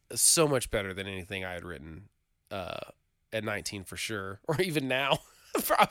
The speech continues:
maybe. I don't know. Uh, and I'm sure it was the same for you guys. I don't think any of us had written, um,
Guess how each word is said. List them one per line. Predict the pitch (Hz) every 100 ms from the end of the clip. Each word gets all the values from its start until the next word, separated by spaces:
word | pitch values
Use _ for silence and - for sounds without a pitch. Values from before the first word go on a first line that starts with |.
| -
maybe. | 208 180 185 202 - 240 -
I | - 151
don't |
know. | 135 135 151 - - -
Uh, | 156 147 143 139 139
and | 123 139 135
I'm | 135
sure | - 147
it | 127
was | 117
the |
same | 123 117
for | 110
you | 104
guys. | 95 87 90
I |
don't | 104
think | 95 101
any | 101
of | 98
us | 90
had | 98 -
written, | 95 92 87 80
um, | 80 92 87